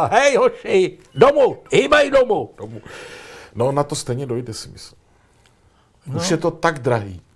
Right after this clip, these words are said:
Speaker 2: že to jednoho dne musí někoho
Speaker 1: Zase vytisknou prachy.
Speaker 2: No.
Speaker 1: Budou na to mít.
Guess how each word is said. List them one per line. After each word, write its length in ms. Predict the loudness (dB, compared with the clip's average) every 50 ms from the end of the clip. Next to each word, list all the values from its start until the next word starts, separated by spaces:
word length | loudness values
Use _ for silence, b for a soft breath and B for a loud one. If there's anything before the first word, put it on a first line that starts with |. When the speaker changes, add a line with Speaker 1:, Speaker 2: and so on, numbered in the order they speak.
| _ _ b b b b b b b b b b b
Speaker 2:
že 120 | -16 -16
to 120 | -10 -8 -6
jednoho 440 | -6 -6 -6 -6 -6 -6 -4 -6 -6
dne 140 | -6 -6
musí 360 | -8 -8 -8 -10 -12 -12 -14 -14
někoho 240 | -12 -4 0 2
Speaker 1:
Zase 320 | 4 4 4 2 2 -2 -2
vytisknou 540 | 0 0 -2 -2 -2 -6 -4 -2 -2 -2 -2
prachy. 420 | -2 -4 -6 -6 -8 -12 -14 -14 _ -16 B B B B B B B B B B B B B B B B B B B B B _ -14
Speaker 2:
No. 240 | -14 -12 -12 -14 -18 _ 0
Speaker 1:
Budou 280 | 4 4 4 4 2 0
na 100 | -2 -2
to 160 | -2 -4 -4
mít. 280 | -4 -6 -10 -12 -14